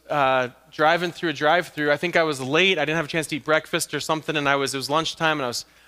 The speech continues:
hungry, and I had to get to another meeting. I think I stopped maybe at Wendy's or something like that to get some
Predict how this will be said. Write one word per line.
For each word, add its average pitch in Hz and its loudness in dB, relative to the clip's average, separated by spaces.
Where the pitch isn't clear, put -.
hungry, 196 4
and 170 4
I 156 4
had 151 0
to 151 -4
get 165 0
to 156 -8
another 147 0
meeting. 170 2
I 143 4
think 175 -2
I 175 4
stopped 156 0
maybe 160 0
at 135 2
Wendy's 175 0
or 147 0
something 156 -6
like 147 -2
that 151 0
to 143 -16
get 139 -4
some 127 -8